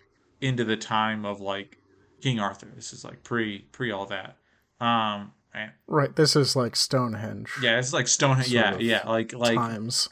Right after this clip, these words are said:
Speaker 1: po-, well, post-Druid, so it's after Stonehenge, but it's before
Speaker 2: Mm,
Speaker 1: Romans.
Speaker 2: mm-hmm.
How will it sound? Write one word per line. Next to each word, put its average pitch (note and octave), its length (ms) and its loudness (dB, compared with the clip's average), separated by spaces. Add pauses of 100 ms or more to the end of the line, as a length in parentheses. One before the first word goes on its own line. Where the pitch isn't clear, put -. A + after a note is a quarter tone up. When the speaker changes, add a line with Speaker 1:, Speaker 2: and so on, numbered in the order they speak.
Speaker 1:
po-, F3 260 4
well, C#3+ 100 6
post-Druid, C3 840 0
so A#2 80 0
it's A2 100 -2
after B2 380 2
Stonehenge, G#2+ 680 -4 (600)
but A#2 100 2
it's A2+ 180 -2
before A#2+ 520 0
Speaker 2:
Mm, - 20 6
Speaker 1:
Romans. A#2+ 240 2
Speaker 2:
mm-hmm. B2 320 0